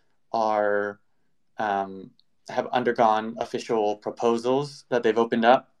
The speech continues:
to be funded, uh, for, you know, kind of, kind of like contracting work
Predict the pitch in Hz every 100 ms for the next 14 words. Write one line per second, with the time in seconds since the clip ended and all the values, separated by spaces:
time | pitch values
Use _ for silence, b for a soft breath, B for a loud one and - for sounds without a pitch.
0 | _ - 110 104 101 101 101 113 - 117
1 | 104 - 117 113 113 117 117 _ _ _
2 | _ _ 113 104 98 95 - - - 117
3 | 107 104 101 98 - _ 120 104 95 -
4 | 117 107 101 98 _ b b b b _
5 | _ - 165 147 - 147 135 127 127 110
6 | 110